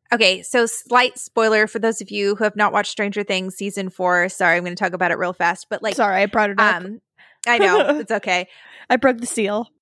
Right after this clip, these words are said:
Speaker 1: We're rewatching season three right now, and it's interesting how, like, the rest of the gang is kinda growing up except for Will. And Will's like, "Hey, let's go back and
Speaker 2: Poor
Speaker 1: play
Speaker 2: Will.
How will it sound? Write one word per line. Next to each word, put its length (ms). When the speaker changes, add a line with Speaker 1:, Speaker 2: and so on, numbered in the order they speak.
Speaker 1:
We're 180
rewatching 560
season 300
three 160
right 180
now, 200
and 160
it's 400
interesting 360
how, 100
like, 200
the 80
rest 260
of 40
the 60
gang 240
is 120
kinda 240
growing 320
up 120
except 240
for 160
Will. 280
And 180
Will's 240
like, 120
"Hey, 260
let's 140
go 120
back 200
and 80
Speaker 2:
Poor 160
Speaker 1:
play 120
Speaker 2:
Will. 120